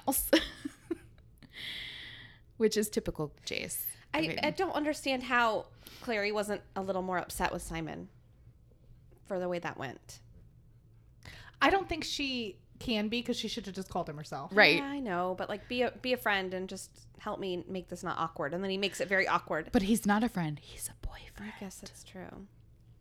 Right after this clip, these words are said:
Speaker 1: And she has no backbone.
Speaker 3: But I agree with what you're saying.
Speaker 1: Yeah.
Speaker 3: Like, I get it for sure.
Speaker 2: Mm-hmm.
Speaker 3: But I think she's just
Speaker 1: She knew that that was gonna happen.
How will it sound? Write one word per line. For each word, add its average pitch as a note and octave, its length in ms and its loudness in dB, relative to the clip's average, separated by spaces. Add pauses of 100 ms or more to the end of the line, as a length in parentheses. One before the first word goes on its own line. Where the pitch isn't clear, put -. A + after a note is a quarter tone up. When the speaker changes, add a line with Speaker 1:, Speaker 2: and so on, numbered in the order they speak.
(760)
Speaker 1:
And F#3+ 340 2
she G#3+ 200 -4
has F#3+ 220 -2
no F3 440 -2 (320)
backbone. D3+ 500 -4
Speaker 3:
But C#4+ 100 4
I C4+ 60 10
agree A3 320 4
with G3 180 -2
what G3 140 0
you're F#3+ 100 0
saying. E3+ 400 -6
Speaker 1:
Yeah. F3 120 2
Speaker 3:
Like, G3 280 -2
I B3 100 6
get G3 180 0
it F3 160 -2 (120)
for A#3 120 0
sure. A#3 160 -2
Speaker 2:
Mm-hmm. A3+ 280 -2
Speaker 3:
But F3+ 240 0 (380)
I A3+ 60 4
think A3 180 2
she's A3 240 -2
just - 380 -8 (1300)
Speaker 1:
She C4+ 220 6
knew G3+ 300 8
that - 240 2
that - 180 0
was C#3+ 160 -6
gonna D3 220 -4
happen. C#3+ 560 -4